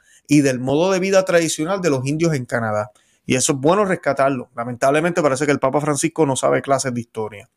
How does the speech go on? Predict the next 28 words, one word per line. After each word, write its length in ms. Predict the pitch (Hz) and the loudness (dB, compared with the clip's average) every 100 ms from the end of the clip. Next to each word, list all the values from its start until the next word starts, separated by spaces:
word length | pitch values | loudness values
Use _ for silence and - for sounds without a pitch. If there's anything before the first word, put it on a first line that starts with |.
| _ - - - - - | _ -20 -20 -20 -20 -4
Continúo 480 | - 147 143 143 175 | 2 2 4 4 4
aquí 160 | 180 185 | 2 0
con 220 | 196 175 | 0 2
el 120 | 156 | 2
arzobispo 540 | 139 - 135 139 151 | 0 -2 -4 -2 2
Vígano. 600 | 160 220 214 190 180 175 - | 2 4 2 2 0 -2 -4
Dice, 320 | 135 165 160 | 0 2 2
Pero 200 | 143 135 | 0 0
si 140 | 127 143 | 0 2
la 100 | 139 | 2
verdad 280 | 131 156 | 2 0
también 300 | 196 214 202 | 0 0 0
ha 60 | 196 | 0
sido 280 | 165 175 180 | 0 2 2
reconocida 580 | 165 147 139 127 170 175 | 2 0 -2 2 4 4
oficialmente 720 | 156 135 156 151 160 156 135 | 2 0 2 2 2 2 -2
por 140 | 135 | 0
los 120 | 131 | -2
expertos 600 | 120 - 202 190 - 120 - | -2 0 0 0 -8 -10 -6
e 60 | |
historia-, 460 | 120 - 123 120 123 - | -8 -4 -2 0 -2 -4
e, 200 | 120 - _ _ | -6 -6 _ _
e 220 | 156 180 - | 0 0 0
historiadores 920 | 160 - 156 143 131 147 165 123 - _ _ _ _ - | -4 0 2 2 2 2 2 -2 -10 _ _ _ _ -10
no 300 | 127 127 123 | -2 0 4
partidistas, 840 | 156 170 190 202 196 - 113 - _ _ _ _ | 2 2 0 0 -2 -8 -10 -12 _ _ _ _
sin 240 | - 202 226 | -2 2 4
embargo, 560 | 165 143 139 165 - | 6 4 2 -4 -6